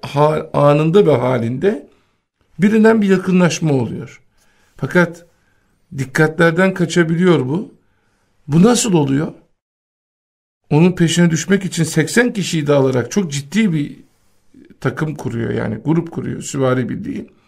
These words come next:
Fakat karşılaştığında Allah Resulü'yle sohbet eder gibi hale geliyor. Nasıl oluyor? İşte bazısının da o meyillerini, o efendim rağbet ettikleri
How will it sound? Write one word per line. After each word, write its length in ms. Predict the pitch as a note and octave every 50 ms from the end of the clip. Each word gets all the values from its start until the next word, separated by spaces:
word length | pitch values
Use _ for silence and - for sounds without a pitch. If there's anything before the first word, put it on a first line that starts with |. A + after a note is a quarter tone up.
| _ _ _ _ _
Fakat 320 | - F3 D#3 - F#3 F3+ F3+
karşılaştığında 960 | - F#3+ G3 F#3+ - - D3 C#3 - - C#3+ C3+ C#3+ D3 F#3+ G#3 - - - _ _ _ _ _ _ -
Allah 360 | - F#3+ F#3+ G3+ G#3 F#3 E3
Resulü'yle 340 | D#3 C3+ - - D#3+ G3+ G#3+
sohbet 440 | - - G3 F3+ F3+ - G3 F3+ -
eder 240 | - - B2 A2+
gibi 300 | A2+ - - A2+ G#2+ -
hale 260 | A#2 A#2 A2 A2+ A2 G2+
geliyor. 380 | - - F#2 F#2 - - B2+ - _ _ _ _ -
Nasıl 260 | - G3 F#3+ F#3+ F3+
oluyor? 360 | D#3 D3 B2+ C3 C3 D#3 F#3 A#3 B3+ - - _ _ _ _ _ _ _ _ _ _ _ _ _ _ _ -
İşte 460 | - - - - C3 A#2 - - - - _ _ _ _ _ _ _ _ _ _ _
bazısının 720 | - C#3 C#3+ D#3 D#3 D3 C3+ C3+ - D3 C#3 C#3 C3+ B2+ B2+
da 320 | C#3+ D3+ F#3 G3 - - _ _ _ _ _ _ _ _
o 180 | - C#3 C#3
meyillerini, 960 | C#3 C3+ B2+ C3 C3+ C3+ C#3 C#3 C3+ C3+ C#3 C#3 C#3+ D3 F3+ G3+ G#3 F#3 - - _ _ _ _ _ _ _ _ -
o 400 | - B2+ B2 A#2+ - - - - _ _ _ _ _ _
efendim 640 | - A#2 - - B2+ B2 A#2+ A#2 B2 A#2+ A#2 - - - _ _ _ _ _ _ _ _ - D3
rağbet 500 | B2 B2 B2+ C3+ B2 D#3 D#3+ D#3+ - -
ettikleri 920 | - - - - - B2+ - - - - C3+ A#2+ A2 A#2 A2+ A#2+ - -